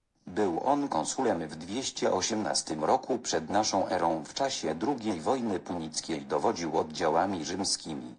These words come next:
Jego armia miała wiele wzlotów i upadków. Lecz w dwieście drugim roku przed naszą erą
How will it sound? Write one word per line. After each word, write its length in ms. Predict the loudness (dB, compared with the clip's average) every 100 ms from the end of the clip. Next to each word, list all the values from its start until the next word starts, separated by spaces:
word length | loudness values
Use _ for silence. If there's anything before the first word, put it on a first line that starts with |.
| _ _ _ _ _ _ -2
Jego 360 | 0 2 2
armia 360 | 2 2 2 2
miała 380 | 4 4 4 4
wiele 280 | 2 2
wzlotów 680 | 0 -2 0 0 0 -2 -4 -8
i 80 | -4
upadków. 760 | -2 0 -2 -2 -6 -6 -10 _ _ _ -6
Lecz 280 | 0 0 0
w 120 | -6
dwieście 520 | -6 -4 -4 -2 0
drugim 440 | 2 2 2 -2 2
roku 340 | 2 2 -2
przed 300 | 0 -2 0
naszą 400 | 2 2 2 2
erą 360 | 2 0 0